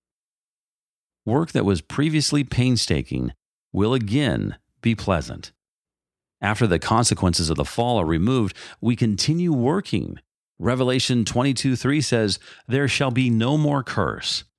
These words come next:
but the throne of God and of the Lamb shall be in it, and his servants shall serve him."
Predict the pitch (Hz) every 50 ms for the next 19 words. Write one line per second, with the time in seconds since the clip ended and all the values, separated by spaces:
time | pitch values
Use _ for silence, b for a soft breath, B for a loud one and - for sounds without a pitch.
0 | _ _ _ _ _ - 131 143 - 147 139 127 - - 123 120 143 151 160 165
1 | 170 170 156 - - 104 104 98 95 117 123 123 113 92 80 73 73 - - 110
2 | 113 - - 131 156 156 147 156 147 135 131 135 131 127 117 107 104 92 - -
3 | - 131 131 135 131 123 110 117 123 127 120 120 120 107 78 60 - - - B
4 | B B B B B B B 120 131 123 - - - - 165 170 170 139 120 95
5 | 80 - - - 113 110 - - - 147 151 151 131 - 101 62 50 50 52